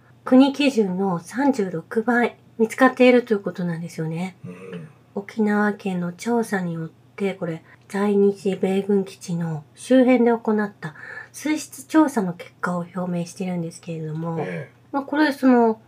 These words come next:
Speaker 1: 沖縄の問題はすごくたくさん長きにわたってですね、問題視されていると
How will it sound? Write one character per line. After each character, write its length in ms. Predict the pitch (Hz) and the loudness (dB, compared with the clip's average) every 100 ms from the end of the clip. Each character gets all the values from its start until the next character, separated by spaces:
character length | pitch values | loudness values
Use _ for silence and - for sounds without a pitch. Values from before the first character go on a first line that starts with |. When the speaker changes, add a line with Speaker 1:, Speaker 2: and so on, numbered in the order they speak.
| - | -6
Speaker 1:
沖 220 | 220 - | -6 2
縄 160 | 311 311 | 6 6
の 120 | 311 | 6
問 260 | 294 277 254 | 2 2 2
題 160 | 247 | 2
は 140 | 220 208 | 0 -4
す 160 | - | -2
ご 100 | 220 | -2
く 140 | 247 - | -2 -6
た 120 | 226 | -6
く 80 | - | -6
さ 180 | 220 | -6
ん 120 | 208 226 _ - | -4 -6 _ -2
長 320 | 233 262 277 | 4 4 4
き 160 | 269 220 | 0 0
に 140 | 196 | 0
わ 240 | 175 170 175 - | -2 -6 -8 -6
た 120 | 214 | -6
っ 80 | 208 | 0
て 140 | 240 | 2
で 120 | 226 | 2
す 160 | 196 185 | 0 -4
ね、 380 | 175 180 165 - _ _ - | -4 -2 -2 -6 _ _ 2
問 220 | 254 262 | 4 6
題 160 | 269 | 4
視 100 | 262 | 2
さ 200 | 202 202 | -4 -6
れ 100 | 190 | -8
て 240 | 190 - 190 | -8 -10 -10
い 100 | 185 | -8
る 120 | 185 | -10
と 260 | - 180 - | -8 -8 -8